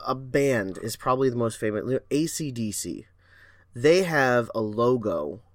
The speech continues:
for their band. You're with me now, right? <laughs> Okay. Uh, y-, think about any great band, any great artist, really. They all have a certain style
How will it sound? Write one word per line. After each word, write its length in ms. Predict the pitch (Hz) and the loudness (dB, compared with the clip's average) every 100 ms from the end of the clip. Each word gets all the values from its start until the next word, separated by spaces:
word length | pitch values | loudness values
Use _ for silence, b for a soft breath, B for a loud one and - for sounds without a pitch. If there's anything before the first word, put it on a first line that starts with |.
| - | -20
for 260 | - - 117 | -18 -4 -2
their 180 | 107 98 | 0 -2
band. 580 | 98 104 85 57 - - - _ _ _ _ _ _ _ _ _ _ _ - | -2 -2 -4 -8 -14 -20 -20 _ _ _ _ _ _ _ _ _ _ _ -4
You're 100 | 120 | 0
with 220 | 127 - | 0 0
me 100 | 101 | -6
now, 220 | 92 85 | -4 -4
right? 340 | 92 101 127 - | -4 -4 -4 -8
<laughs> 100 | - | -4
Okay. 500 | 143 120 - 127 92 - B B B B B B - | -2 -4 -2 0 0 -4 B B B B B B 2
Uh, 240 | 147 147 - | 6 6 4
y-, 80 | 160 - | 0 -6
think 220 | - 226 | -2 -2
about 260 | 233 196 143 | 0 -2 0
any 200 | 165 151 | -2 -2
great 320 | 120 113 95 | -2 -2 -2
band, 280 | 101 95 95 | -4 -4 -4
any 160 | 151 | -4
great 220 | 175 170 - | -2 -2 0
artist, 460 | 123 127 110 - | 2 2 0 -4
really. 240 | 117 113 104 | -4 -4 -2
They 180 | 120 147 | 2 2
all 200 | 170 180 | 2 0
have 360 | 156 156 156 | -2 -2 -2
a 60 | 131 | -2
certain 500 | - 156 131 143 135 B B B B | -4 -4 -2 -4 -6 B B B B
style 800 | - - 147 139 131 101 101 | -12 -4 0 2 2 2 0